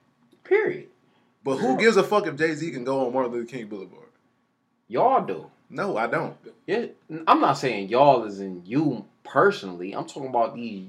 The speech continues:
Speaker 1: young niggas. Like, the, listen, man, you gotta
Speaker 2: I, I
Speaker 1: understand, you gotta understand Jay-Z's thought process when it come to when he, a line he's speaking right now. Jay-Z's talking about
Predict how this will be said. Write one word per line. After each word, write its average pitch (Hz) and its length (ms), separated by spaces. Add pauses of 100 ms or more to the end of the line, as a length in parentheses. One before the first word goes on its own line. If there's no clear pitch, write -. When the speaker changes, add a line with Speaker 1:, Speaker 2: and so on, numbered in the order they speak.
Speaker 1:
young 131 340
niggas. 92 280
Like, 104 300 (460)
the, 123 300 (1200)
listen, 113 300
man, 90 180
you 120 80
gotta 127 200
Speaker 2:
I, - 20
I 117 40
Speaker 1:
understand, 123 500
you 156 80
gotta 156 220
understand 120 540
Jay-Z's 117 720
thought 123 380
process 104 460
when 98 140
it 92 120
come 123 260
to 101 80
when 95 180
he, 101 200 (280)
a 101 120
line 104 560
he's 98 160
speaking 101 600
right 87 280
now. 78 240 (1040)
Jay-Z's 131 640
talking 143 280
about 113 400